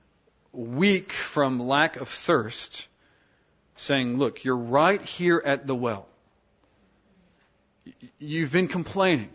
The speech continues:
that the, you're so parched and you're so tired and you're so thirsty,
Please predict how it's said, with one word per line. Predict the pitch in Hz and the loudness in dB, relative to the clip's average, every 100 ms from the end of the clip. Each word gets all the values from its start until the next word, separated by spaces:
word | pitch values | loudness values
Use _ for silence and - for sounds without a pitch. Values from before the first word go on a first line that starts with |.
| - | -4
that | 127 | 0
the, | 151 135 - 139 131 160 | 2 2 0 -10 -14 -4
you're | 147 135 | -2 0
so | - 170 | 2 0
parched | 160 - 180 160 110 - 135 | 0 -4 0 0 0 -8 -6
and | 131 | -4
you're | 131 | -2
so | - 156 | -2 -4
tired | - - 175 165 123 | -4 0 4 4 2
and | 110 | -2
you're | 120 123 | -8 -6
so | 170 143 | -6 -6
thirsty, | - 180 185 - 135 | -6 0 0 0 -6